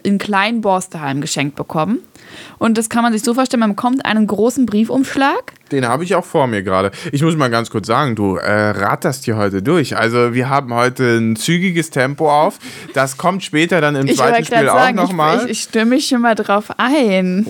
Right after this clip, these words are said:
Speaker 2: Ja, sehr gut. Ich finde das sehr löblich. Ich habe den, ähm, Umschlag jedenfalls gerade vor mir. Ja.
Speaker 1: Genau, und das ist ein Briefumschlag. Ähm, der ist dann schön bunt bedruckt und so weiter. Da
Speaker 2: So
Speaker 1: steht
Speaker 2: ein
Speaker 1: auch
Speaker 2: schöner
Speaker 1: ein Titel.
Speaker 2: A vier Briefumschlag.
Speaker 1: Und da drinne sind dann lauter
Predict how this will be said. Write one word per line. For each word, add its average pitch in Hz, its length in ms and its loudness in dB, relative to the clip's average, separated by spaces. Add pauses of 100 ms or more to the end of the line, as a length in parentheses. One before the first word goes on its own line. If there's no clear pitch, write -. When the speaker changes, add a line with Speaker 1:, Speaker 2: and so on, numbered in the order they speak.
(100)
Speaker 2:
Ja, 107 280 0
sehr 123 260 0
gut. 107 180 -6
Ich 110 120 -10
finde 143 200 0
das 120 200 0
sehr 123 160 2
löblich. 151 380 0
Ich 147 120 -2
habe 147 120 -2
den, 156 220 -2
ähm, 139 420 0
Umschlag 180 600 0
jedenfalls 160 480 -2
gerade 127 320 0
vor 131 240 0
mir. 208 320 0 (140)
Ja. 196 80 -4
Speaker 1:
Genau, 196 340 2
und 233 100 -2
das 233 60 -4
ist 233 100 -4
ein 220 160 2
Briefumschlag. 240 800 0
Ähm, 226 440 4
der 180 120 2
ist 185 160 -2
dann 180 80 0
schön 190 260 0
bunt 180 200 0
bedruckt 269 420 0
und 233 140 -2
so 214 120 -2
weiter. 247 340 0
Da 196 60 2
Speaker 2:
So 196 60 0
Speaker 1:
steht - 180 -4
Speaker 2:
ein 123 40 0
Speaker 1:
auch - 80 2
Speaker 2:
schöner 151 260 4
Speaker 1:
ein 127 140 2
Titel. 196 180 -2
Speaker 2:
A - 80 4
vier 127 220 2
Briefumschlag. 98 640 -4
Speaker 1:
Und 233 120 0
da 233 140 4
drinne 254 400 2
sind 240 160 0
dann 196 220 0
lauter 254 460 2